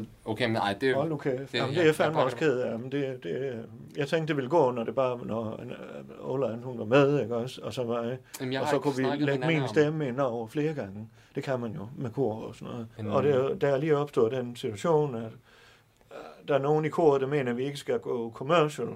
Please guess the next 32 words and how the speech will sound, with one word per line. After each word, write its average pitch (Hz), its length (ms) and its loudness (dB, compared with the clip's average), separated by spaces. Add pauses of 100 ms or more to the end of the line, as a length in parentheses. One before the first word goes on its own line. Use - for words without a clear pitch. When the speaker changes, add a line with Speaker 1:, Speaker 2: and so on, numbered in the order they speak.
(120)
Speaker 2:
og 123 340 -6
jeg 135 120 -2
har 127 80 -2
jo 113 80 2
blandet 113 280 -4
det 127 100 -4
lidt 135 140 -4
sammen 131 300 -4
med 110 100 -6
radioen, 123 580 -2
og 113 280 -10 (500)
vi 120 80 -6
skal - 140 -6
fandme 127 240 2
også 113 160 4
tjene 131 220 4
lidt 104 160 0
på 120 120 4
det, 110 100 0
når 101 120 -4
vi 107 100 -6
nu 113 120 -2
laver 110 280 2
det 98 80 -10
her, 110 100 -10 (140)
ikke 101 140 -12
Speaker 1:
Okay, 110 80 0 (160)
Speaker 2:
også? 101 120 -16
Speaker 1:
klar. 110 120 -14 (180)
Speaker 2:
Og 127 160 -6
de, 139 260 0
øh, 131 140 -4